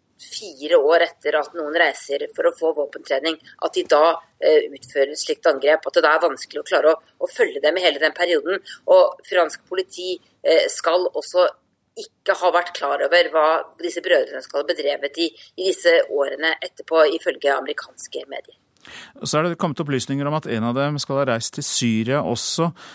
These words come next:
Speaker 2: eh, nylig. Eh, hvor kom disse opplysningene fra?
Speaker 1: Eh, dette, eh, er det også amerikanske medier som melder, men de har ikke offisielle kilder på det, eh, og det er en mer usikker opplysning.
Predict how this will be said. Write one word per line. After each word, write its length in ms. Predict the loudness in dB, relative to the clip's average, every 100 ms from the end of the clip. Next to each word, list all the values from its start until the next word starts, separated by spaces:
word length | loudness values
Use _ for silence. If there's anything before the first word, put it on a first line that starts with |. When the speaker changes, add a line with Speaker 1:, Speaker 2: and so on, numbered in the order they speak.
| -20 -12
Speaker 2:
eh, 400 | -4 0 2 2
nylig. 560 | 2 2 2 2 2 0 -4
Eh, 520 | -4 -2 0 0 0
hvor 160 | 0 -2 0
kom 140 | -2
disse 200 | 0 -2
opplysningene 540 | -2 -2 0 -2 -2
fra? 160 | -2 -4 -6 -14 _ _ _ _
Speaker 1:
Eh, 100 | 0 4
dette, 400 | 4 2 2 4 6 2 2
eh, 200 | 2 2 4
er 60 | 4
det 140 | 4 2 0
også 300 | -2 0 2 0 -2 -16 -12
amerikanske 480 | -8 -4 -4 -4 -4
medier 240 | -2 -2
som 160 | -2 -2 -4 0
melder, 320 | 0 0 -2
men 120 | 0
de 80 | 2
har 160 | 2
ikke 200 | 0 -2
offisielle 420 | -6 -4 -4 -4 -4
kilder 280 | -6 -6 -10
på 160 | -8 0
det, 180 | 2 2 -4 -10 2
eh, 220 | 4 4 4
og 120 | 4
det 80 | 4
er 200 | 4 0
en 120 | -4
mer 180 | -4 -4 -6
usikker 400 | -10 -10 -10 -14 -14
opplysning. 500 | -14 -16 -12 -10